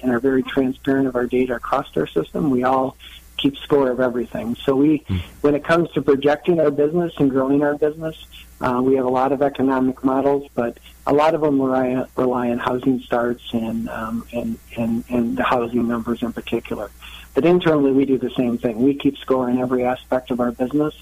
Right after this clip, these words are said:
Speaker 1: Uh, I, I like to consider us a learning environment.
Speaker 2: Sure.
Speaker 1: Um, we're, we, to achieve the numbers that we achieve in customer satisfaction, uh, we look at every move. We look at everybody that serves the customer. We look at every ec-, economic from,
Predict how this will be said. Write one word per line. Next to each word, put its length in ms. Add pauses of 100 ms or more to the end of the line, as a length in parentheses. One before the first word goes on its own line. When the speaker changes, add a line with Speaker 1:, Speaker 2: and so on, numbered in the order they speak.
(400)
Speaker 1:
Uh, 340 (200)
I, 60
I 220
like 240
to 40
consider 460
us 120
a 60
learning 420
environment. 640
Speaker 2:
Sure. 420
Speaker 1:
Um, 380
we're, 200 (120)
we, 420 (100)
to 80
achieve 400
the 120
numbers 380
that 120
we 140
achieve 400
in 100
customer 440
satisfaction, 1040 (320)
uh, 180
we 160
look 180
at 80
every 240
move. 460
We 60
look 340
at 80
everybody 460
that 160
serves 340
the 80
customer. 580 (360)
We 100
look 180
at 60
every 320
ec-, 340 (100)
economic 600
from, 480